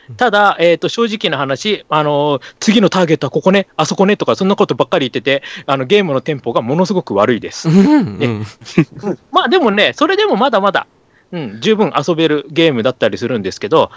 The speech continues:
Speaker 1: うん。
Speaker 2: まあ、あの、大体このカットインがですね、一ステージに十回ぐらい入ってきます。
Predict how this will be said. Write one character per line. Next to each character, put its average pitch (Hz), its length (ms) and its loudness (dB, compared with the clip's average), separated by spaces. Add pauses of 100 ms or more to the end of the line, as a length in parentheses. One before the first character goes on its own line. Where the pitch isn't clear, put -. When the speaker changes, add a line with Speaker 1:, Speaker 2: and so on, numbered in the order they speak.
Speaker 1:
う 123 40 -10
ん。 113 40 -8
Speaker 2:
ま 226 360 4
あ、 - 20 2
あ 190 60 2
の、 185 220 0
大 240 220 -4
体 320 220 -4
こ 294 120 -2
の 277 60 0
カ - 140 0
ッ 254 120 -12
ト 330 80 -2
イ 359 80 -8
ン 330 40 -6
が 180 100 0
で 131 80 -2
す 139 100 -10
ね、 143 200 -4
一 170 220 -4
ス - 100 -12
テ 349 160 2
ー 247 40 0
ジ 180 100 -2
に 113 120 -2
十 151 200 2 (220)
回 320 220 2
ぐ 349 100 2
ら 330 100 4
い 127 220 -2
入 180 140 0
っ - 20 -4
て 147 120 -4
き 98 100 -14
ま 87 120 -10
す。 - 180 -18